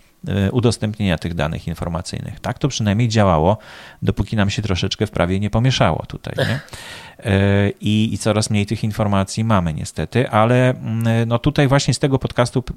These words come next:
można się dowiedzieć, jak, e, dochodzić tych swoich praw i im więcej będzie takich zgłoszeń, tym więcej tych informacji będzie w przestrzeni publicznej. No bo jeśli,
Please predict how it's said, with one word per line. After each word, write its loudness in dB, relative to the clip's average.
można 0
się 0
dowiedzieć, 0
jak, 2
e, 0
dochodzić 0
tych -4
swoich -2
praw -4
i 0
im -2
więcej 2
będzie 0
takich -2
zgłoszeń, -2
tym -4
więcej 2
tych -8
informacji -2
będzie 2
w -4
przestrzeni -2
publicznej. -6
No -2
bo 2
jeśli, -2